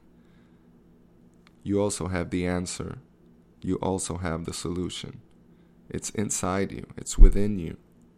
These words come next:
So you and only you can conquer your inner self, which holds your maximal potential. One advice, though,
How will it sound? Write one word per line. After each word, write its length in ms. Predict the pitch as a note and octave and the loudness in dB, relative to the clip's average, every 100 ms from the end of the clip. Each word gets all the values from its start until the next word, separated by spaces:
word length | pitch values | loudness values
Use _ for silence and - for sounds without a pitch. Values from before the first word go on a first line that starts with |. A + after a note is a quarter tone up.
| - - - - - - - - - - - - - - - | -20 -20 -20 -20 -20 -20 -20 -20 -20 -20 -20 -20 -20 -20 -14
So 200 | - F#2+ | -4 0
you 360 | F#2 F#2+ A2+ A#2 | 0 2 2 2
and 120 | F#2+ | 0
only 300 | G2 G#2+ A2 | 0 0 0
you 480 | G2+ G2+ G#2+ G2 G#2 - - | -2 0 2 2 -2 -12 -16
can 160 | - F2+ | -8 -6
conquer 640 | - F#2+ G2+ - E2+ C2 - - | -4 -2 -2 -2 -4 -6 -10 -10
your 180 | F2+ F2+ | -6 -4
inner 240 | F#2 F2 F2 | -2 -4 -4
self, 600 | - - - - - - - - - - - - - - | -6 -8 -10 -14 -20 -20 -20 -20 -20 -20 -20 -20 -20 -8
which 180 | F#2+ - | -6 -4
holds 340 | - F#2 E2+ | -2 0 0
your 100 | E2 | -2
maximal 540 | D#2 E2 - - E2+ - | -2 -2 -4 -6 -8 -6
potential. 600 | - - F2+ - - - - - - - - - - - - - - - - - - - - | 0 2 2 -4 -12 -14 -20 -20 -20 -20 -20 -20 -20 -20 -20 -20 -20 -20 -20 -20 -20 -20 -6
One 220 | - A#2 | 2 4
advice, 460 | B2 G2 F#2 F#2+ G2 | 4 2 0 0 0
though, 360 | A#2 A#2 B2+ | 0 0 -2